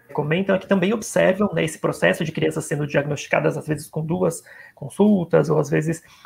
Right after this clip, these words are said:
é, sem o proce-, o devido processo de investigação, né, que é o, o que a Simone vai abordando na primeira, no primeiro bloco da fala, né? Então, diagnósticos que são,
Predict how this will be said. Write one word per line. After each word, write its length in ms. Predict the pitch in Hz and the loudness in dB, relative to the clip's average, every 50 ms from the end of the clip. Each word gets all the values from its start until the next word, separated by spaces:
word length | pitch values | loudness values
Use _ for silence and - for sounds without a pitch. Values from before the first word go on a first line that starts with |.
| _ _ | _ _
é, 240 | - 156 156 156 156 | 0 2 4 4 2
sem 240 | - - 170 170 180 | 2 2 2 2 2
o 60 | 185 | 2
proce-, 400 | - - - - - - - - - | 2 2 0 0 0 -2 -8 0 0
o 80 | 170 | 2
devido 400 | 160 180 175 - 202 254 247 - | 4 4 2 2 0 -2 -2 -4
processo 640 | - - 196 196 190 - - 196 208 214 214 - 185 | -4 -2 -2 -2 -2 2 4 4 4 4 2 0 -6
de 140 | 151 - 165 | -4 -4 -6
investigação, 760 | 160 160 151 - 160 147 131 - - - 143 139 127 127 123 - - | -6 -6 -6 -2 -2 -2 -2 -2 -4 -6 -6 -6 -6 -8 -10 -12 -12
né, 260 | 135 135 131 135 135 | -10 -8 -8 -8 -10
que 140 | - - 139 | -8 -4 0
é 160 | 147 156 160 | 2 2 2
o, 160 | 156 156 151 - - _ _ | 2 2 0 -4 -12 _ _
o 40 | - - | -20 -6
que 180 | - 160 156 | -2 0 0
a 60 | 156 | 0
Simone 280 | 147 - 156 147 151 156 | 0 -2 -4 -2 -2 0
vai 120 | 160 165 | 2 2
abordando 420 | 160 156 160 156 - 151 160 165 175 | 2 4 2 2 4 2 2 4 2
na 80 | 175 | 0
primeira, 420 | 175 - 175 175 175 185 185 185 - - _ _ _ _ | 0 0 0 2 4 4 4 2 0 -10 _ _ _ _
no 40 | - | -14
primeiro 260 | - - 165 160 165 | -6 -2 0 0 0
bloco 440 | 151 170 175 170 156 139 - - 135 - _ _ _ _ - | 4 6 6 6 6 4 0 -8 -18 -20 _ _ _ _ -6
da 80 | 151 139 | -6 -6
fala, 480 | - - 170 165 156 143 135 131 127 | 0 4 4 6 6 4 2 -2 -4
né? 100 | 127 143 139 | -6 -10 -12
Então, 320 | 135 135 - 160 165 - - - - _ _ | -12 -2 2 4 4 4 2 -6 -18 _ _
diagnósticos 640 | 160 165 165 160 156 160 165 180 - - - 160 - | 0 2 2 2 2 2 2 2 0 -2 -8 -10 -10
que 80 | - | -2
são, 240 | - 170 165 156 156 | 2 4 4 4 2